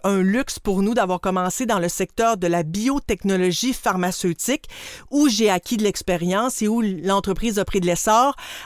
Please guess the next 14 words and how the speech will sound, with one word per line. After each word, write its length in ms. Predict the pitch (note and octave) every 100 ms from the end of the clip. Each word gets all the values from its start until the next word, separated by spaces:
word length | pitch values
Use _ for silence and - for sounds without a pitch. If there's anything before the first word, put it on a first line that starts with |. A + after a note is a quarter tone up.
| -
afin 440 | A3+ A#3+ - F#4+ F#4
d'apprendre 480 | A3 - B3 C4
de 60 | G3+
ses 220 | - G3
clients 400 | - G3 F#3+ A3+ - - - D4+
avant 460 | F4 C#4 D#4+ D#4+
de 140 | G#3+ F#3+
prendre 320 | - A3+ G#3
de 60 |
l'expansion 760 | F3+ F#3 - G3 E3+ - A3+ A#3+
dans 280 | F#3+ G#3+ A#3+
de 120 | G3+
nouveaux 220 | G3+ F3+
secteurs. 500 | F#3 E3+ - C3+ -